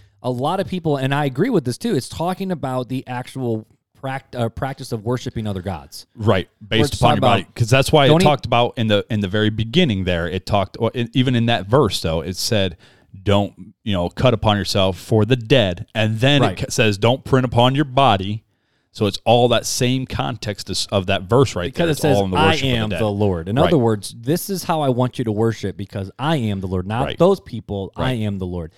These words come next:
Speaker 2: Right.
Speaker 1: And so when I instantly look at this, I read, okay, now that brings up the question then of if I look at this and go, "Okay, so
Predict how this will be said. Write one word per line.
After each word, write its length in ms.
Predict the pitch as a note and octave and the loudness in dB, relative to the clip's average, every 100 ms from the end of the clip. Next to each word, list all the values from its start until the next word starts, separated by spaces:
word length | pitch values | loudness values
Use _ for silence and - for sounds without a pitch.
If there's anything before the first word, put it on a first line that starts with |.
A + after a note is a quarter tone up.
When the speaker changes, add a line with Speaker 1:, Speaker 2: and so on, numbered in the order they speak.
| - | -14
Speaker 2:
Right. 180 | D#2 - | -12 -6
Speaker 1:
And 220 | D#3 D3+ C#3+ | -2 0 4
so 140 | E3+ | 4
when 160 | D#3+ E3+ | 4 2
I 120 | F#3 | -2
instantly 440 | F#3+ G3+ - D3+ | -2 -4 -6 -6
look 220 | C3+ G#3 - | -2 -2 -4
at 140 | - | -6
this, 200 | A#2 - | -8 -6
I 100 | C#3+ | -4
read, 180 | C#3+ C#3+ | -2 0
okay, 360 | F3 C3+ A2 G#2+ | -2 -2 -6 -4
now 300 | C3 A#2+ A2 _ _ E3 | -4 -6 -8 _ _ -6
that 180 | F#3 | -4
brings 240 | E3+ F3+ D#3+ | 0 0 0
up 140 | E3+ | -4
the 60 | - | -6
question 420 | - - - D#3+ | -6 -4 -4 -2
then 260 | A#2+ A2+ A#2+ | 0 -2 0
of 300 | B2+ A#2 C3+ | 2 2 0
if 180 | C#3+ | -2
I 80 | E3 | 0
look 120 | F3+ | -2
at 40 | F3 | -2
this 140 | D#3+ | -4
and 80 | C#3 | -4
go, 100 | C3 | -4
"Okay, 240 | D3 - A#2+ | -2 -4 -4
so 300 | - C3+ | 0 0